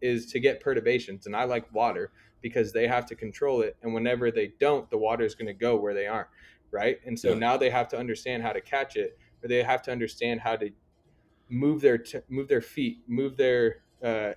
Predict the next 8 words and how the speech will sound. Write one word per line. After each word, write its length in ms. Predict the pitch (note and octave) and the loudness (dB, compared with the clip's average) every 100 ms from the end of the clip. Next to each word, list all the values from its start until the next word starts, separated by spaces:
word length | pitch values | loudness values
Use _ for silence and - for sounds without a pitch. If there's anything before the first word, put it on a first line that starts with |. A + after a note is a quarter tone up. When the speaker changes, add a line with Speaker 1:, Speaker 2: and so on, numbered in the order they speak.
| _ | _
Speaker 1:
ankles, 480 | C3+ A#2+ G#2+ D#2+ - | -4 -2 -4 -6 -2
or, 160 | A#2 A2+ | 2 4
like, 260 | A2+ G#2+ _ | 2 -2 _
utilize 540 | A#2+ C3+ C#3+ B2+ B2 A2 | -6 0 2 4 2 2
their 160 | A#2 | 0
hips 360 | G#2+ C3 - - | 2 0 0 -10
to 180 | - A#2 | -14 -14
control 680 | - A2+ C3 B2 A#2 A#2 | -10 -6 2 4 4 2